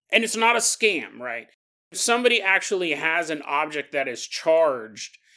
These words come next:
and says, "This will protect you from evil spirits. If you take this and you put it under your pillow, or if you hang it from your door, it will protect you from evil spirits."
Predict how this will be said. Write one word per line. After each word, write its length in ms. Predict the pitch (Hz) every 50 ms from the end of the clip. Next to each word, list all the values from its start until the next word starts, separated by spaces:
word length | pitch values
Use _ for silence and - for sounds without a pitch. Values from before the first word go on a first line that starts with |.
| - - _
and 80 | - 151
says, 240 | - 185 160 151 156
"This 220 | 190 247 233 -
will 80 | 285 254
protect 380 | - 214 196 - 220 208 -
you 60 | 220 185
from 200 | - 185 185 180
evil 200 | 180 175 170 156
spirits. 400 | - - - 170 151 131 - -
If 140 | - 151
you 120 | 196 202 180
take 240 | - - 202 185 -
this 200 | 190 185 175 -
and 80 | 180
you 80 | 151 143
put 160 | 139 165 170
it 120 | 180 180
under 160 | 185 180 180 180
your 140 | 175 170 165
pillow, 360 | 170 175 156 151 151 151 147
or 140 | 147 139 131
if 100 | 131 -
you 80 | 135
hang 180 | 120 135 156 156
it 140 | 170 151 -
from 160 | - 170 165
your 140 | 156 147 139
door, 640 | 127 123 147 147 151 143 147 135 123 120 120 120 _ _ _ _ _ _ _ _ _ _ -
it 80 | 165
will 160 | 185 196 185
protect 380 | 180 - 175 - 190 175 - -
you 80 | 175 147
from 160 | - 170 160
evil 200 | 156 156 143 139
spirits." 520 | - - - - 151 143 123 120 - -